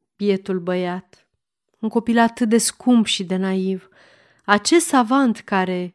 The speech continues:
lucru rar, deși cunoaște atâtea lucruri și nu se gândește decât la florile care îl salută pe Dumnezeu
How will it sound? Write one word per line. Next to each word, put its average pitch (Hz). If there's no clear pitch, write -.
lucru 226
rar, 196
deși 277
cunoaște 277
atâtea 269
lucruri 226
și -
nu 190
se 202
gândește 196
decât 196
la 202
florile 196
care 202
îl 202
salută 208
pe 196
Dumnezeu 190